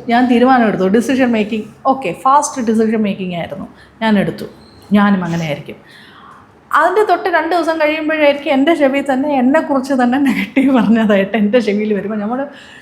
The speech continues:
ഇവനെന്നെക്കുറിച്ച്, പിന്നെ എനിക്ക് പിന്നെ അയാളുടെ അടുത്ത് ദേഷ്യമാവും.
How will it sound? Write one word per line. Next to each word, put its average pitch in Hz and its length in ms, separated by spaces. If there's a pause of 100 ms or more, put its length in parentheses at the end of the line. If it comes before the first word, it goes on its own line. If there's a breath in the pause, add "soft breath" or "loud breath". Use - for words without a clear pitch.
(460 loud breath)
ഇവനെന്നെക്കുറിച്ച്, 311 1160 (880)
പിന്നെ 302 180
എനിക്ക് 285 220
പിന്നെ 294 160
അയാളുടെ 254 300
അടുത്ത് 254 260
ദേഷ്യമാവും. 202 680